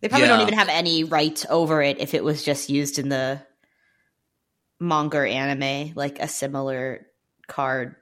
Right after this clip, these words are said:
Speaker 1: style. I don't know. I'm not super a big fan of, um, being so sue happy as a company because, like, I don't know, you, you kinda prevent, like,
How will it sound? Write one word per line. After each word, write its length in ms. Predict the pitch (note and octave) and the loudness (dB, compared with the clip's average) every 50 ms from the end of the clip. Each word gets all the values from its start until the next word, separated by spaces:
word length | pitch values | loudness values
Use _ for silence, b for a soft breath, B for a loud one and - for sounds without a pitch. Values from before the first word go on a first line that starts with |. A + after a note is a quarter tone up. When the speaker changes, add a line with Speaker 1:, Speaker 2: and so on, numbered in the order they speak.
| _ | _
Speaker 1:
style. 640 | - - - - - A2 A2 A#2 B2 C#3 C#3+ - - B B B B B B B | -12 -12 -8 -4 -4 -2 -2 -2 -2 -4 -6 -8 -10 B B B B B B B
I 180 | - A4 A#4+ A4 | 2 4 4 4
don't 100 | C#4 A3 | 4 6
know. 240 | F#3+ F#3 F3+ F3 - | 6 8 8 6 6
I'm 160 | - C4 D#4+ | 6 4 4
not 240 | G#4 A#4+ A#4+ G4+ C4+ | 4 4 2 0 0
super 760 | - - - C#4+ C#4 C#4 C#4 C4 A#3 G#3+ G3 F3+ C3+ A2 - - G#2+ | -4 -4 0 0 0 2 4 4 4 4 4 2 0 -2 -4 -4 -4
a 60 | E3 | -4
big 360 | G3 F3+ - - G3+ G3+ G3 | -4 -2 0 2 2 2 2
fan 300 | - F#3+ F3+ F3+ F#3+ F#3 | 2 2 4 4 4 4
of, 280 | F3 E3+ E3 D#3 D#3 D#3+ | 4 2 2 0 0 0
um, 560 | D#3 D3+ D3 C#3+ C#3 C3+ C#3 C#3 C#3 C3+ - _ _ _ _ - F3+ F3 E3 | 2 2 4 2 2 0 -2 -4 -10 -10 -14 _ _ _ _ -14 -12 -6 -2
being 280 | F3 F#3+ F#3 F3 E3+ | 0 0 0 0 0
so 220 | - - F#3 F3+ E3+ | 0 2 0 0 0
sue 240 | - - E3+ D#3+ E3+ | 0 -2 -2 0 2
happy 640 | F3+ F3+ F3+ F3+ - G3+ G3 F#3+ F#3+ G3 F#3 - - - | 2 2 2 2 -2 -4 -2 -2 -2 -2 -4 -6 -4 -2
as 160 | E3 E3+ D3+ | -2 -2 -2
a 60 | D3 | -4
company 520 | D3 - - E3 D#3+ - F#3+ F#3+ G3 G#3 G#3+ | -6 -4 -4 -4 -4 -2 -4 -2 0 0 0
because, 320 | F#3 F#3+ - F#3+ F3 - | 0 -2 -4 -4 -4 -2
like, 340 | D#3 D3+ C#3+ C#3+ C#3+ - - _ B B B B B B B B B B B B B _ - - | -2 -2 -2 -2 -4 -8 -18 _ B B B B B B B B B B B B B _ -6 -2
I 120 | - G3+ F#3 | 0 2 2
don't 100 | E3+ E3 | 2 2
know, 80 | C#3+ | 2
you, 160 | - A3 A3 | 2 2 0
you 120 | A3 G#3+ A3 | 0 0 0
kinda 180 | A3+ C4+ B3 | 0 0 0
prevent, 380 | C4 C4 A3+ F#3 F#3 F3+ F#3 F#3 | 2 0 2 4 4 4 4 2
like, 360 | F#3 F3+ E3 E3 E3+ - - | 2 2 2 2 0 -6 -16